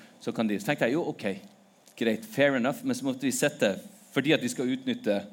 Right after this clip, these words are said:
lokalet så til de grader, så må han sette sånn inn i, inn i andre og spise. Og så sa jeg det til ei, du,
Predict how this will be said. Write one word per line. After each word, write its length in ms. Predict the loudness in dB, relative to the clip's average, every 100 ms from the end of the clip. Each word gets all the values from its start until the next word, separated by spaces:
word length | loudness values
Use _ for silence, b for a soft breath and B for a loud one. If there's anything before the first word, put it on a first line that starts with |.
| -20 -20 _ _ -20 -6
lokalet 480 | -2 2 4 4 0
så 220 | -2 0 0 -2 -10 -20 -4
til 140 | -2
de 60 | 2
grader, 400 | 4 4 2 -2 -8 B -2
så 100 | 0
må 80 | 2
han 80 |
sette 200 | 0 -6
sånn 340 | -6 0 0 0 -2
inn 180 | -2 0
i, 40 | -6 -8 0
inn 200 | 2 4
i 60 | 2
andre 320 | 0 0 -2
og 160 | -6 -8
spise. 380 | -4 -4 -6 -10 b b b b b b b b b _ -10
Og 80 | -8
så 220 | -2 0
sa 300 | 0 2 2 4
jeg 100 | 4
det 100 | 2
til 80 | 2
ei, 140 | 2 2
du, 120 | 0